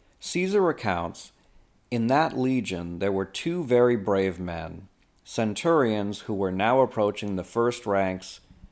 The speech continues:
Titus Pullo and Lucius Varenus. These used to have continual disputes between them which of them should be preferred, and every year used to contend for promotion with the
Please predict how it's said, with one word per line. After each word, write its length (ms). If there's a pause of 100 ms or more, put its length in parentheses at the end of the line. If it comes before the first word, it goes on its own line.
(200)
Titus 580 (160)
Pullo 640 (100)
and 140
Lucius 760 (340)
Varenus. 720 (680)
These 400
used 320
to 80
have 260
continual 580
disputes 560
between 500
them 360
which 320
of 140
them 240
should 220
be 140
preferred, 680 (100)
and 240
every 360
year 380
used 400
to 60
contend 640
for 100
promotion 720
with 140
the 180